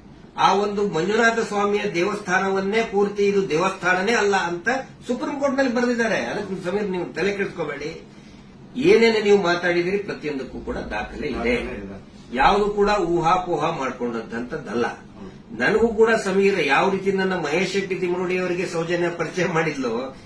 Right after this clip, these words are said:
Speaker 1: ಯಾವ ರೀತಿ ಸೌಜನ್ಯ ನನ್ನ ಸೌಜನ್ಯ ಕುಟುಂಬಕ್ಕೆ ಪರಿಚಯ ಮಾಡಿದ್ಲು, ಈ ಒಂದು ಹೋರಾಟ ನಮ್ಮೆಲ್ಲರನ್ನು ಕೂಡ ಒಗ್ಗೂಡಿಸ್ತಾ ಐತೆ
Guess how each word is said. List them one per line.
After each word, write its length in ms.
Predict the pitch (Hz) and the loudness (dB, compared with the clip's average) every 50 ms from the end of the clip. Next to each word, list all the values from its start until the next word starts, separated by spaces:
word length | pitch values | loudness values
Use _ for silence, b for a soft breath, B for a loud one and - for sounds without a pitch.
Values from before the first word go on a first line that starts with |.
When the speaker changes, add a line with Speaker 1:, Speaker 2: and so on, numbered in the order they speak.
| B - | B -4
Speaker 1:
ಯಾವ 240 | - 127 - 175 196 | 2 2 4 4 2
ರೀತಿ 220 | 190 180 175 196 190 | 0 0 -2 -2 -2
ಸೌಜನ್ಯ 540 | - 170 160 165 170 190 180 185 185 180 | 0 0 0 0 0 -2 -2 0 0 0
ನನ್ನ 260 | 180 180 180 180 180 170 | 0 0 0 -2 -2 -4
ಸೌಜನ್ಯ 440 | - 165 147 151 156 175 170 175 | -4 -4 -4 -2 -2 0 -2 -2
ಕುಟುಂಬಕ್ಕೆ 480 | - 165 156 151 185 180 180 170 - 180 | -2 -4 -8 -6 -4 -4 -4 -6 -6 -8
ಪರಿಚಯ 400 | 156 - 151 135 - 165 151 147 | -6 -6 -8 -4 -2 -2 -2 -2
ಮಾಡಿದ್ಲು, 540 | 143 135 123 113 117 113 110 113 120 - - B B B B B 156 | -4 -6 -6 -8 -8 -10 -10 -10 -10 -12 -14 B B B B B -2
ಈ 40 | 175 | 0
ಒಂದು 340 | 180 180 180 175 170 170 | 0 0 -2 -2 -2 -2
ಹೋರಾಟ 380 | 147 117 135 175 202 208 208 214 | -2 0 2 4 4 4 2 2
ನಮ್ಮೆಲ್ಲರನ್ನು 600 | 220 220 220 208 185 156 156 175 185 185 185 175 | -2 -2 -2 -2 -2 -2 0 -2 -2 -2 -2 -4
ಕೂಡ 160 | 156 175 185 | -4 -4 -4
ಒಗ್ಗೂಡಿಸ್ತಾ 540 | 226 - 127 123 120 135 147 135 - - 120 | -4 -4 -4 -6 -6 -6 -8 -10 -10 -10 -10
ಐತೆ 520 | 104 101 98 - 117 113 110 104 101 - | -10 -10 -10 -8 -6 -6 -6 -8 -10 -14